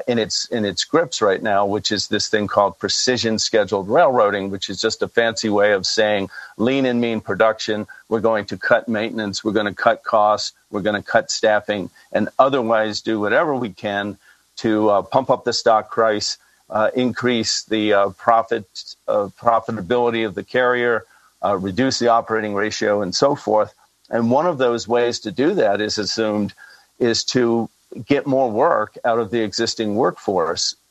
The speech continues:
And it's made for a completely miserable situation, uh, in recent years. It was already bad twenty-five years ago when I was in the freight industry.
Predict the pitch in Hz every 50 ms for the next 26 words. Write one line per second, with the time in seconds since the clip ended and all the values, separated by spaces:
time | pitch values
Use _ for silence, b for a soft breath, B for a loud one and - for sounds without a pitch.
0 | _ _ _ _ _ _ _ _ _ _ _ _ - 117 117 120 120 113 - -
1 | 127 135 147 151 151 123 104 - 120 123 117 107 - - 110 107 - - - 147
2 | 170 185 - 135 127 117 113 123 139 135 123 110 95 113 107 - - 127 117 -
3 | - 113 113 120 131 139 135 - - 113 107 104 95 B B B B B B B
4 | B - 104 107 104 104 - 117 117 113 110 113 123 139 139 - - 110 85 101
5 | 104 104 98 98 92 92 92 117 110 95 123 117 104 127 123 135 156 151 131 110
6 | 107 104 95 - 117 135 139 120 107 104 98 87 - - 120 120 123 113 107 -
7 | - 110 117 120 104 95 110 104 101 - 101 90 107 104 104 101 98 95 92 98
8 | 113 135 143 127 113 101 107 101 98 98 95 - - 104 101 95 95 101 95 92
9 | 98 92 - - - 101 92 90